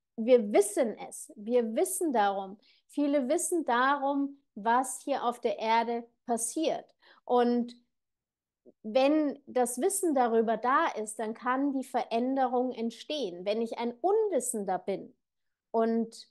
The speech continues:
nicht tief genug hinsehe und Dinge sich mir nicht erschließen,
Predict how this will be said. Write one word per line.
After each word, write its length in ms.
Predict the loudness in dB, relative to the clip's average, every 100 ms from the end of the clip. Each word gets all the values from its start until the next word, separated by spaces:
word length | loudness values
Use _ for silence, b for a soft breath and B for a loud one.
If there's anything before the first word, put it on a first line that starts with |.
| _ _ _ _
nicht 380 | -2 -2 -2 -18 _
tief 400 | -6 0 0 0
genug 560 | 0 2 4 2 0 -8 -20 _ _ -4
hinsehe 1040 | 2 4 4 2 2 2 2 0 -6 -12 _ _ _ _ _ _ _ _ _ _
und 520 | 0 0 -4 -12 -20 _ _ _ _ _ _ -16 _
Dinge 520 | 0 2 2 0 -2 -8 -14
sich 320 | -6 -6 0
mir 220 | 0 2
nicht 260 | 0 -2 -4
erschließen, 760 | -6 -4 -2 0 0 -8 -10